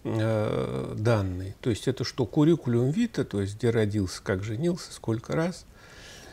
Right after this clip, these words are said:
э, чего окончил, где учился, как стал специалистом, программистом в первую очередь, ну и чего хотелось бы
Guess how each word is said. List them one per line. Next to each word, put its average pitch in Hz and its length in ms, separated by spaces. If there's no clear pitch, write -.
э, 117 320
чего 131 360
окончил, 147 520
где 123 220
учился, 131 600
как - 220
стал 101 380
специалистом, 135 920
программистом 127 680
в - 80
первую 120 380
очередь, - 460
ну 202 200
и 185 100
чего 170 260
хотелось 127 520
бы 120 220